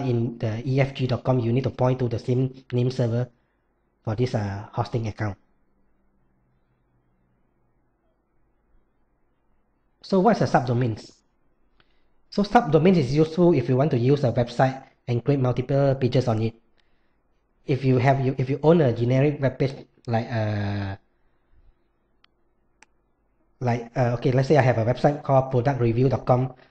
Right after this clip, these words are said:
so I can have, uh, hundreds of different products. Then I can actually create, uh, for each product, I create a sub pages. I can create like, uh, te-, uh, handphone dot product reviews dot com,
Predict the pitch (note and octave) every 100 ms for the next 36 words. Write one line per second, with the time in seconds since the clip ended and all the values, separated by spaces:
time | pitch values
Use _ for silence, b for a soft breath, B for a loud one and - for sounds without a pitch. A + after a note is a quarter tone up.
0 | b - C3 B2+ A#2 G#2+ A2+ A#2 G#2+ G2+
1 | - - C#3 C#3+ C#3+ C3 - C3+ C#3+ C3
2 | A2+ B2+ - - _ _ _ _ _ _
3 | - B3+ C#3+ C#3+ - - _ C3 B2+ C3
4 | D3+ D3 C#3+ D3+ B2 G#2+ - C3 D3+ B2+
5 | A#2 C3+ A#2+ - - - - C#3 A#2 C3
6 | - A#2 A#2+ - - b b b b -
7 | C3 C3+ D3 A#2+ C3 B2 A2 G#2 G2+ -
8 | _ _ C#3 D3 - B2+ A#2 G#2+ C#3+ C#3+
9 | E3+ G3+ G#3 B2 C#3+ - - _ _ _
10 | b b b C3 C3 D#3+ C3 B2+ D#3 C3
11 | - D3 G3 F#3